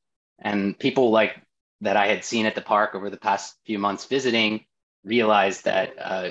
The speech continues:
you know, we're also kind of shocked. Sorry <laughs> about the Alexa. We're also shocked by the, the, uh, the concept that, you know, this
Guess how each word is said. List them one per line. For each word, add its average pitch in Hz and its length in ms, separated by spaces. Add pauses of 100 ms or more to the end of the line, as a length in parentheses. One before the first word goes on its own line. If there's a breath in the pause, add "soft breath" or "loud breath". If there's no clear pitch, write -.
you 110 100
know, 98 60
we're 95 140
also 107 500
kind 101 220
of - 160 (260)
shocked. - 640 (140)
Sorry 101 260
<laughs> - 20
about 156 300 (160)
the 131 80
Alexa. 117 420 (360 soft breath)
We're 160 100
also 175 240
shocked 123 400
by 113 160
the, 101 340
the, - 180
uh, 101 280
the 107 80
concept 101 640
that, 95 360
you 113 120
know, 98 100
this 101 420